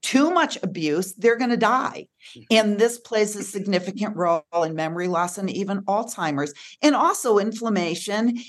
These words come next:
Speaker 1: is not good for the entire body. And sugar is one of the worst offenders. It, it can spur inflammation that leads to cardiovascular disease, diabetes, arthritis, osteoporosis,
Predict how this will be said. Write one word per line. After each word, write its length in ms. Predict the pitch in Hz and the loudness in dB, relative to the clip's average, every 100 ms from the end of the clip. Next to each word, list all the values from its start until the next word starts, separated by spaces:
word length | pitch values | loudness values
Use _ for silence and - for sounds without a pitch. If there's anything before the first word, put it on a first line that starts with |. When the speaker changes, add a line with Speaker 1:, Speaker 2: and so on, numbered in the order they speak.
| - | -2
Speaker 1:
is 300 | 226 226 196 | 6 6 4
not 540 | 196 202 208 240 240 180 | -4 2 2 2 0 0
good 380 | 220 220 220 - | 2 2 -2 -2
for 120 | 233 | 0
the 140 | 220 | 0
entire 400 | 220 220 220 226 | -2 0 0 2
body. 400 | 214 208 262 294 | 2 2 2 0
And 100 | 170 | -4
sugar 400 | - 185 175 196 | -4 -6 -2 0
is 160 | 208 196 | 0 0
one 200 | 175 180 | -2 0
of 140 | 175 | -2
the 160 | 170 180 180 | 0 0 0
worst 340 | 160 170 170 | -4 -2 -4
offenders. 640 | 170 - 151 135 151 220 247 - - _ - | -10 -6 -4 -2 0 -2 -2 -12 -20 _ -4
It, 140 | 175 | 0
it 160 | 196 190 | 0 0
can 180 | 202 196 | 0 -2
spur 680 | 196 - - 180 180 180 - | -4 -8 0 2 2 0 0
inflammation 920 | 180 180 _ - 190 170 170 180 180 | -4 -4 _ -8 -4 -2 -2 -2 -2
that 180 | 175 175 | -2 0
leads 240 | 185 185 | -2 -2
to 100 | 208 | -12
cardiovascular 960 | 196 185 190 202 196 220 226 247 208 156 | -2 0 2 0 0 -2 -2 -6 -4 -4
disease, 480 | 139 120 98 - - | -8 -8 -10 -10 -6
diabetes, 720 | 143 170 190 226 233 139 120 | -4 -2 0 0 0 -2 -6
arthritis, 680 | 131 - 214 233 - - - | -10 -2 2 2 2 -4 -2
osteoporosis, 880 | 185 185 185 185 208 240 240 165 | -2 -2 -6 -4 -2 -2 -2 -12